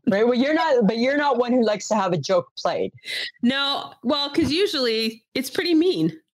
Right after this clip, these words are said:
Speaker 1: Yeah, right? Like, you're not, you, that's not your go-to.
Speaker 2: That's not my go-to.
Speaker 1: No.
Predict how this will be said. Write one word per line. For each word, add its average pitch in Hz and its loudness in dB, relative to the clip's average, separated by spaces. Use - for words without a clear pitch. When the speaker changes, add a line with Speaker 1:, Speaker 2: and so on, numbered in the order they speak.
Speaker 1:
Yeah, 180 2
right? 175 4
Like, 196 0
you're 220 2
not, 196 0
you, 208 4
that's 208 -2
not 202 0
your 196 2
go-to. 170 -2
Speaker 2:
That's 226 -4
not 302 0
my 330 0
go-to. 294 -2
Speaker 1:
No. 175 2